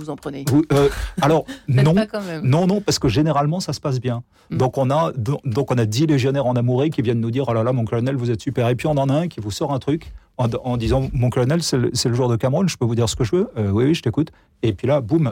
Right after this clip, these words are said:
Speaker 2: ça sort et on prend un truc, euh, bien scientifique.
Speaker 1: Un bon
Speaker 2: Voilà.
Speaker 1: scud, quoi.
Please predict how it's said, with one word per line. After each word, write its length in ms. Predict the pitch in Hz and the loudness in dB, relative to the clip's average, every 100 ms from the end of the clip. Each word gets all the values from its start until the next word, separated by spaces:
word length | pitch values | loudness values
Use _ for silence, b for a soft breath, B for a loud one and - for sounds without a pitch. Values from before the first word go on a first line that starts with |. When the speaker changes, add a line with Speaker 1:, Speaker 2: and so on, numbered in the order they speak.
| - | -4
Speaker 2:
ça 140 | - | -6
sort 300 | 120 131 156 | -2 0 0
et 40 | 120 | 0
on 140 | 110 | 0
prend 180 | 104 117 | 0 0
un 80 | 104 | 0
truc, 260 | - 165 | -4 -2
euh, 440 | 117 101 98 101 104 | 0 0 -2 -4 -6
bien 240 | 101 147 | 0 0
scientifique. 400 | 165 - 156 127 | 0 -4 -2 0
Speaker 1:
Un 40 | 202 | 0
bon 40 | |
Speaker 2:
Voilà. 200 | 117 110 | 0 0
Speaker 1:
scud, 120 | - | 0
quoi. 140 | - | 0